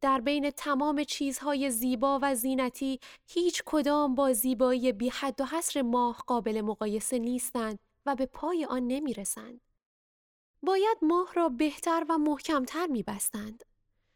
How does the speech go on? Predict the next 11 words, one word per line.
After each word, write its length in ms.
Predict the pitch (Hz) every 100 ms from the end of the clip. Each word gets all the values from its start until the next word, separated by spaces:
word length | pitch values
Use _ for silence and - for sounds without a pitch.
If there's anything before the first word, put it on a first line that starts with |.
| _ -
کاش 340 | 339 320 - -
بتوانیم 680 | 320 339 302 294 269 269 262
دوباره 400 | 277 262 262 269
آن 200 | 277 269
را 140 | 277
بالا 560 | 208 262 247 262 262 247 -
آنجا 360 | 294 262 330
در 220 | 320 311
آسمان 480 | 285 285 - 302 349
برگردانیم. 800 | 277 208 208 202 202 208 196 233 _ _ _ _ _ _ 311
ولی 260 | 415 494